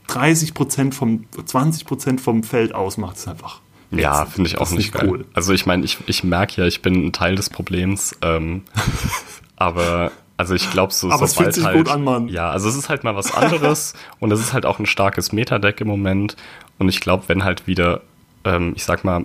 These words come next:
Speaker 2: mehr Standard-Netrunner-Decks besser werden, dann werde ich auch die wieder spielen, ja. Aber im Moment
Speaker 1: Ja,
Speaker 2: ist halt
Speaker 1: klar.
Speaker 2: fett. Es
Speaker 1: Voll
Speaker 2: macht
Speaker 1: cool,
Speaker 2: mega
Speaker 1: macht
Speaker 2: Spaß.
Speaker 1: einfach Bock.
Speaker 2: Wichtig, spielt, spielt klar, macht eurem Gegner klar, was ihr macht, trackt eure Klicks, trackt eure Credits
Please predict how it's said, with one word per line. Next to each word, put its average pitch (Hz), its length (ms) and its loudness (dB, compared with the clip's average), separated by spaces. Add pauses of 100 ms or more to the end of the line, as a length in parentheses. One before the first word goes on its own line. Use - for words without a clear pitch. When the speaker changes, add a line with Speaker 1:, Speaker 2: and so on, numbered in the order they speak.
Speaker 2:
mehr 90 420 0
Standard-Netrunner-Decks 98 1500 0
besser 85 380 -2
werden, 82 200 2
dann 78 180 -2
werde 76 140 -4
ich - 100 -2
auch - 100 -4
die 95 160 -2
wieder - 180 -4
spielen, - 360 -4
ja. 87 100 -4
Aber 95 140 2
im 92 80 4
Moment 101 240 4
Speaker 1:
Ja, 110 60 -2
Speaker 2:
ist - 80 -4
halt 95 120 2
Speaker 1:
klar. - 80 -6
Speaker 2:
fett. - 240 -2 (460)
Es - 100 -12
Speaker 1:
Voll 101 140 2
Speaker 2:
macht 98 120 -4
Speaker 1:
cool, 101 40 0
Speaker 2:
mega 98 180 4
Speaker 1:
macht 90 120 2
Speaker 2:
Spaß. 104 440 2
Speaker 1:
einfach 90 180 -2
Bock. - 60 -18 (280)
Speaker 2:
Wichtig, 107 520 0
spielt, - 560 0
spielt - 420 -4
klar, 107 640 2
macht 101 220 -4
eurem 90 240 0
Gegner 95 340 0
klar, 98 320 2
was 82 220 0
ihr 110 180 2
macht, 101 460 -2
trackt - 300 -2
eure 85 160 0
Klicks, - 420 -2
trackt - 280 -4
eure 90 200 0
Credits 101 580 -2